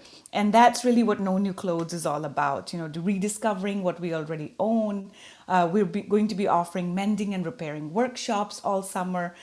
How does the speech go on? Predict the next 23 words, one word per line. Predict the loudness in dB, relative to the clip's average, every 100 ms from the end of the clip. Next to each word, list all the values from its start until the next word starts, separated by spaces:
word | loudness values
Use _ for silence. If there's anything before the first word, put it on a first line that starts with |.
| -20 -14
sharing | 0 0 2 4 4
our | 2
ethical, | -2 -6 -6 -6
sustainable, | -8 -8 -8 -6 -4 -6 -2
uh, | -2 -2 -4 -6
uh, | -4 0
outfits, | 2 2 0 -4 -4 -6 -14 -20 -6
and | 2 4
then | 6 6 4
spending | 4 4 4 4 2
our | 0
summer | -2 -4 -2 -2
advocating | -2 -2 -6 -8 -10 -8 -10
for | -8
the | -8
women | -6 -8 -8
who | -8
make | -8 -8
our | -10
clothes, | 0 2 2 0 -6
which | -6 -6
I | -4
know | -2 -4